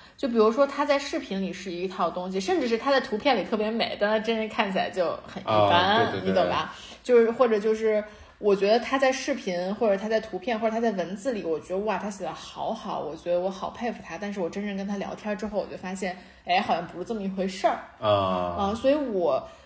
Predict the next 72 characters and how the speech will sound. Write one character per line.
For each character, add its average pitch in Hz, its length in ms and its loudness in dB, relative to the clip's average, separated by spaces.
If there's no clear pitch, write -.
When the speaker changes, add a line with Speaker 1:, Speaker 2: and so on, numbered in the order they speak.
Speaker 1:
就 254 140 -4
是 240 120 2
我 202 280 2
会 285 200 2
更 285 300 0
愿 254 180 4
意 208 120 -2
去 233 120 -8
关 233 240 0
注 240 160 -4
我 135 360 -2
生 311 280 -4
活 185 200 0
里 165 100 -6
认 160 160 -4
识， 185 80 -8
比 160 100 -6
如 165 80 2
说 214 140 0
你 208 80 -2
说 196 160 0
Faith 220 200 -4
for 190 140 -2
Life， 196 300 -4
因 254 120 -2
为 320 60 4
我 277 220 6
知 226 160 -4
道 269 180 4
大 247 180 2
G 233 180 -2
和 220 120 -2
维 214 120 -2
亚 202 180 -4
是 190 80 -6
什 190 100 -10
么 151 80 -12
样 214 120 -4
的 185 80 0
人， 156 240 -6
然 170 140 -2
后 190 100 -4
他 233 100 -2
做 240 160 0
出 240 180 -2
的 240 80 4
推 254 300 0
荐 226 240 0
是 196 320 -4
什 190 180 -6
么 156 120 -12
样 202 400 -2
的， 143 400 -4
就 247 120 0
是 240 80 0
在， 269 220 4
在 269 200 2
他 269 180 -4
的 285 120 0
后 403 240 -4
面 190 180 -4
是 190 160 -6
一 175 60 -4
个 170 80 -4
什 - 120 -10
么 - 80 -14
样 170 120 -10
的 170 80 -10
想 - 200 -10
法。 208 300 -10
Speaker 2:
对， - 140 -14
Speaker 1:
嗯。 92 60 -12